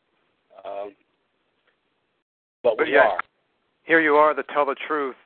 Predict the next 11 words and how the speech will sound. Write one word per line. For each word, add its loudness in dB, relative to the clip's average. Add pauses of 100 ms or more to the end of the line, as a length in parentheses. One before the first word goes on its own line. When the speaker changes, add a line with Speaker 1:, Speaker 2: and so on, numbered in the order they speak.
(120)
Speaker 2:
about 2
what -2
happened, -2 (280)
even -4
though 2
the 0
American -2
people, -4
by 2
and -4
large, -2